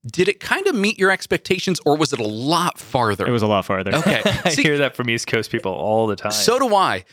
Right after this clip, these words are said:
Speaker 1: My, my thinking here is, like, D C and New York, they're, they're like, they touch each other pretty much, right? It's a train ride. When it comes down to Southern California,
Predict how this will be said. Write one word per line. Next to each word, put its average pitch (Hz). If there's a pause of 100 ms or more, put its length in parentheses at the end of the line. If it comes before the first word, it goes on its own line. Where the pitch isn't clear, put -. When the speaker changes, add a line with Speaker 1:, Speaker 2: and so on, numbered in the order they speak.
(120)
Speaker 1:
My, 208
my 175 (200)
thinking 110
here 110
is, 110
like, 120
D 160
C 180
and 117
New 123
York, 123
they're, 466
they're 220
like, 117
they 208
touch 117
each 101
other 95
pretty 123
much, 85
right? 175
It's 214
a 240
train 262
ride. 98 (560)
When 180
it 185
comes 254
down 190
to 143
Southern 151
California, 123